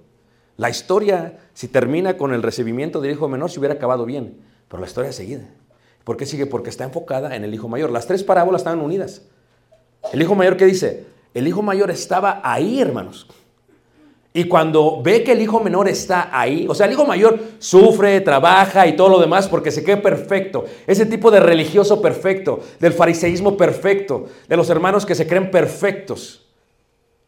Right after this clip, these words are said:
Y están ahí perfeccionándose y todo lo demás, ¿ok? Pero sucede esto, hermanos, que cuando el hijo menor viene y lo recibe, se enoja el hijo mayor.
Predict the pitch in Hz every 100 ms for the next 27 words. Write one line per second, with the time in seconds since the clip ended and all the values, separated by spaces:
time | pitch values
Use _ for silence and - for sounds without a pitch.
0 | _ _ _ 135 147 202 208 196 208 214
1 | 170 - 156 - 170 160 190 190 - 160
2 | 160 180 160 135 113 - 180 190 - -
3 | _ - 127 127 - 196 208 220 156 95
4 | - - _ _ _ _ _ _ - 143
5 | 160 147 151 220 220 269 233 190 190 165
6 | 165 156 156 127 120 - 180 120 123 123
7 | - 123 147 156 156 131 131 120 139